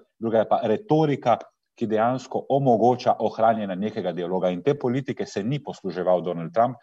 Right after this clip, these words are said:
te politike se ne, se ni posluževal Kančinski, te politike se ni posluževal Orban in te politike se ne poslužuje Janez Janša. Torej, Republika Slovenija se bo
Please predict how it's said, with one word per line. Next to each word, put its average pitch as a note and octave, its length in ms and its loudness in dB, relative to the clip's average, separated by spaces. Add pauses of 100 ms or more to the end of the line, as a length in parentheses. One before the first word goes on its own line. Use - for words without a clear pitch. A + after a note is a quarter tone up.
(200)
te C3+ 100 2
politike A#2+ 480 -2
se F#2+ 200 -8
ne, A#2 260 2 (300)
se G#2+ 120 -4
ni C3+ 140 -2
posluževal F#2+ 520 -2
Kančinski, A#2 560 -6 (200)
te B2+ 140 0
politike A#2+ 420 -2
se G#2+ 140 -6
ni C#3 160 -4
posluževal F#2 580 -2
Orban B2 340 0 (180)
in F#2 140 -6
te B2+ 100 0
politike A2 500 -4
se G2+ 180 -6
ne B2 220 -2
poslužuje F#2+ 600 -2
Janez E2+ 480 -2
Janša. E2+ 380 -2 (220)
Torej, C#3+ 200 4 (240)
Republika C3 540 -2
Slovenija G#2 460 -2
se - 140 -8
bo E2 160 -6